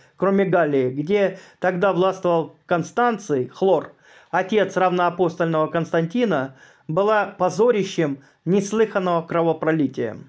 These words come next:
В это ужасное время святый Николай свободно и смело силою слова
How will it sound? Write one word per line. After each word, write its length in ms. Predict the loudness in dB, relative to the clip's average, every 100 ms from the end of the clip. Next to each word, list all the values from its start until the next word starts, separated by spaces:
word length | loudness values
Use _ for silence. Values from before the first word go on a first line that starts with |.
| _ _ _ _ -20 -12
В 100 | -2
это 260 | 0 2 0
ужасное 500 | 2 0 0 0 2
время 320 | 2 2 0
святый 380 | 0 0 2 0
Николай 500 | 0 0 0 2 0
свободно 640 | -2 -2 2 0 2 0
и 20 |
смело 400 | 0 0 0 0
силою 400 | 0 2 4 2
слова 400 | 2 2 2 2